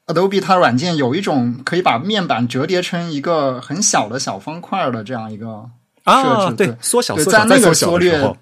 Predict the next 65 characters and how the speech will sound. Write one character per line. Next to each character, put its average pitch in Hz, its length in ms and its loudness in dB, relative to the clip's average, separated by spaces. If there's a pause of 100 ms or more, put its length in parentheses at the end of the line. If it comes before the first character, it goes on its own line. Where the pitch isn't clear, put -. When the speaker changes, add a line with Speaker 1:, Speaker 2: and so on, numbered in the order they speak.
Speaker 1:
图 123 220 -6
标 139 200 0
上 139 180 -4
面， 120 120 0
它 135 160 -6
用 135 160 0
的 123 80 -4
还 120 180 -10
是 143 180 -6
Pilcrow 123 560 -10
的 101 140 -14
这 104 180 -18
个 98 160 -20 (300)
造 104 240 -10
型。 - 220 -16 (100)
Speaker 2:
对， 98 180 -4 (200)
所 214 160 2
以 - 20 -4
在 214 240 0
Adobe 208 640 -4
的， 202 240 0 (380)
呃 117 80 -2
，U 135 160 0
I 143 100 4
设 143 180 0
计 110 140 -2
里 98 160 -4
面 110 220 0
呢， 110 160 -2 (320)
呃， 117 400 0
这 160 160 0
个 - 20 -10
Pilcrow 117 800 -2
它 - 180 -4
这 123 120 -4
个 123 100 -4
图 - 160 -8
标 120 240 -2
代 123 220 0
表 90 180 -6
的 87 100 -10
是 92 320 -6
段 95 160 -8
落， 107 300 -8 (240)
所 - 160 -4
以 101 120 -4
我 123 100 -2
们 101 100 -6
说 120 160 -4
吧， 104 100 0
就 117 140 -4
是 117 100 -4
各 156 160 0
家 139 140 0 (140)
那 131 80 -8
个， 123 180 -8 (280)
<laughs> 170 300 -8
这 135 160 -8
个 127 140 -6
用 185 180 -4
法 90 160 -8
是 101 120 -12
不 110 160 -10
一 127 140 -6
样 - 120 -10